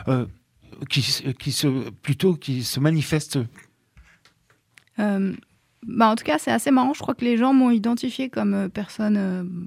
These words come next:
Speaker 2: ayant, euh, enfin, souffrant de troubles alimentaires. Voilà. Je, en même temps, il faut, pourquoi se cacher, euh, ça sera, ça sert à rien. Et donc, des fois, au, au cours d'un, d'une soirée, d'une sortie ou quoi, il y a des gens qui me confient qu'eux aussi souffrent de troubles alimentaires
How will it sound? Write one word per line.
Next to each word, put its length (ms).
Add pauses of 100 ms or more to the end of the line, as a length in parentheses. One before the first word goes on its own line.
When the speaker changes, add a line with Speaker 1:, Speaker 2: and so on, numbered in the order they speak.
(120)
Speaker 2:
ayant, 400
euh, 240
enfin, 220
souffrant 360
de 160
troubles 280
alimentaires. 560
Voilà. 220 (280)
Je, 60 (240)
en 60
même 160
temps, 160
il 180
faut, 260
pourquoi 220
se 100
cacher, 420
euh, 60 (220)
ça 100
sera, 320
ça 100
sert 160
à 160
rien. 160 (760)
Et 60
donc, 200
des 140
fois, 340
au, 220
au 280
cours 300
d'un, 420 (280)
d'une 240
soirée, 840
d'une 280
sortie 400
ou 100
quoi, 240
il 60
y 40
a 40
des 100
gens 160
qui 140
me 80
confient 340
qu'eux 320 (140)
aussi 360
souffrent 500
de 100
troubles 320
alimentaires 500